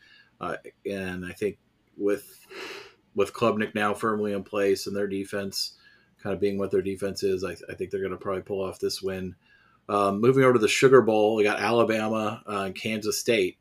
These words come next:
in this one. I guess the question for me is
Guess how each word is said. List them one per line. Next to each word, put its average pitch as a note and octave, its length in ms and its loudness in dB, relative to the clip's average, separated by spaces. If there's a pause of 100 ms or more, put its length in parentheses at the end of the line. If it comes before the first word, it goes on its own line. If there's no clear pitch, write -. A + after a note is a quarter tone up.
in F#2 140 -10
this F#2+ 220 -4
one. F2 300 -12 (1600)
I G#2 140 0
guess G#2 240 0
the - 80 -2
question G#2+ 400 0
for G2+ 120 0
me G#2 180 2
is F#2+ 360 0